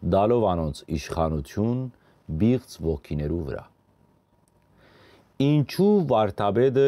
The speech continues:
երկու-երկու կղրգեր աշակերտները։ Հինգ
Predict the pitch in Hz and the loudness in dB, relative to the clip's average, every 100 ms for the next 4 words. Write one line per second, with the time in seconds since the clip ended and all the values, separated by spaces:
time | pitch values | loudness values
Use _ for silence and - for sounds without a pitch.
0 | 139 110 117 123 107 160 185 117 92 87 | 4 4 4 2 0 2 4 4 4 2
1 | 80 85 73 76 76 73 76 73 64 _ | 0 0 0 0 0 0 0 0 -4 _
2 | 78 73 78 69 71 67 - 65 57 - | -6 -2 -2 -2 -2 -4 -10 -12 -12 -14
3 | - _ _ _ _ _ _ _ _ _ | -20 _ _ _ _ _ _ _ _ _
4 | _ _ _ _ _ _ - - _ - | _ _ _ _ _ _ -20 -20 _ -2
5 | 160 214 | 2 4